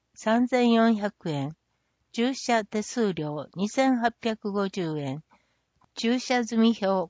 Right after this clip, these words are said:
交付手数料五百五十円。申し込み方法、犬の登録をしている人に予防注射通知はがきを送付します。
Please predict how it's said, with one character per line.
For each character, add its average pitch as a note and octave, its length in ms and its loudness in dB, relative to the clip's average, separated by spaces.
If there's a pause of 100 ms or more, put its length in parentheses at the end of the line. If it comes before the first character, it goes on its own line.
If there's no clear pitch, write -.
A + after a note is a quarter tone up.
(100)
交 B3+ 160 2
付 B3+ 160 -4
手 B3+ 140 -2
数 G#3+ 320 -2
料 D3 380 -2
五 G#3 80 0
百 A#3+ 340 -2
五 G#3+ 180 0
十 F#3+ 280 -2
円。 C3+ 260 -4 (680)
申 B3+ 200 4
し - 100 -12
込 C4+ 120 2
み C4 140 6
方 A3 240 0
法、 D#3+ 360 -6 (360)
犬 C4 280 6
の B3+ 140 6
登 B3+ 340 2
録 B3 340 0
を A#3 80 0
し - 160 -14
て A#3+ 160 2
い A#3 60 0
る A3 120 0
人 E3 280 -2
に D#3+ 280 -2 (340)
予 A3 120 0
防 C4 240 0
注 A3 280 -4
射 D#3 360 -4
通 A#3+ 180 -2
知 A#3+ 220 -6
は A3+ 160 -4
が G#3+ 160 -4
き E3+ 180 -6
を D#3+ 120 -4
送 A3+ 260 -2
付 F3+ 160 -8
し - 160 -8
ま D3 220 -2
す。 - 200 -20